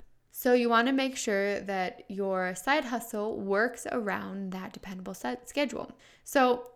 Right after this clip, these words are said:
keep that in mind when you're thinking about picking up a side hustle. Make sure that it fits into your schedule, and then also make sure that it fits within your boundaries. Let's say you want to work sixty hours a week and you're gonna stop at working at, like, seven o'clock at night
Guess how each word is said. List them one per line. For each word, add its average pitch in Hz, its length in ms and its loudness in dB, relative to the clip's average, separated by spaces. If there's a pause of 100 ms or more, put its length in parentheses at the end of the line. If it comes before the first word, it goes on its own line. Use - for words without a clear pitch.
keep 269 300 0
that 330 180 6
in 302 100 2
mind 233 360 0
when 226 140 -2
you're 214 120 -2
thinking 247 500 -4
about 214 260 -4
picking 190 300 -12
up 185 100 -14
a 190 40 -16
side 233 300 -6
hustle. - 280 -12
Make 214 320 -6
sure 294 140 -6
that 285 100 -4
it 277 120 -12
fits 220 180 -10
into 196 100 -10
your 196 80 -6
schedule, 214 320 -6
and 220 160 -6
then 226 100 -4
also 240 360 -4
make 262 220 -4
sure 208 120 -8
that 208 120 -4
it 208 80 -8
fits 196 280 -8
within - 360 -8
your 190 120 -8
boundaries. - 640 -6
Let's 240 280 0
say 254 160 2
you 233 120 0
want 208 160 -4
to 208 40 -6
work 175 420 -4
sixty - 500 -4
hours 208 280 2
a 190 60 -2
week 185 440 -4
and 214 360 -6
you're 226 100 -4
gonna 247 220 -2
stop 226 580 -2
at 214 360 -4
working 208 380 -2
at, 208 140 -6
like, 185 360 -6
seven 233 320 -2
o'clock 220 440 -6
at 226 160 -10
night 240 460 -2